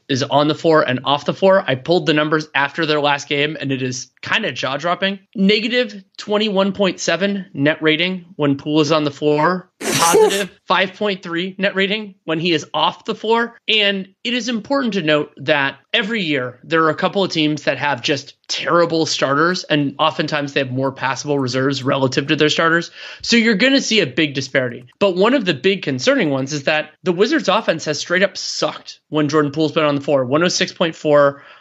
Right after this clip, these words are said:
Speaker 1: offensive rating. And it is not a circumstance where Poole is holding his own and the overall talent level is letting him down offensively.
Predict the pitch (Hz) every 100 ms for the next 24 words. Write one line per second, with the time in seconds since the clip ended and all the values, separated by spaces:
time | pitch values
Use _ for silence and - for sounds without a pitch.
0 | - 156 156 160 151 139 139 139 135 131
1 | 127 _ - - 180 190 185 180 165 _
2 | 202 214 208 175 214 247 202 - 185 180
3 | - 143 127 127 127 - 135 160 151 147
4 | 139 139 _ - 240 240 208 180 - 160
5 | - - - 214 190 165 147 185 165 160
6 | 143 143 151 156 151 180 190 180 175 156
7 | - 156 156 151 135 127 123 123 151 139
8 | 123 - _ 151 165 175 170 156 135 165
9 | 156 147 147 139 139 120 - - 151 -
10 | 123 131